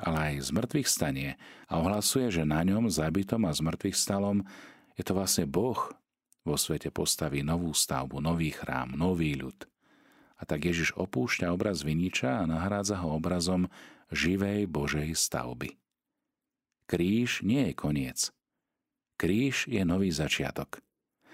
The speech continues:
Pieseň o vinici sa nekončí zabitím syna, ale otvára sa horizont smerom k novému Božiemu konaniu. Nemožno tiež prehliadnúť styčné body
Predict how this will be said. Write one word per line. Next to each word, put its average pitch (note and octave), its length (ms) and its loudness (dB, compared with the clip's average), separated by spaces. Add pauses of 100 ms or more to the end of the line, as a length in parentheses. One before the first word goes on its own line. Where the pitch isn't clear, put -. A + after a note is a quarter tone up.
(300)
Pieseň A#2+ 400 4
o F2+ 160 2
vinici G2 400 4
sa - 80 2
nekončí E2 480 2
zabitím C#2 560 -2
syna, - 400 -2 (640)
ale C#2 160 -2
otvára E2 320 -2
sa D2+ 240 0
horizont G2 560 2
smerom E2+ 480 2
k D2+ 80 -2
novému E2 400 0
Božiemu D2 400 -4
konaniu. C#2 480 -4 (560)
Nemožno F2 400 2
tiež F#2 240 2
prehliadnúť F#2 560 0
styčné F2 480 0
body F2+ 240 2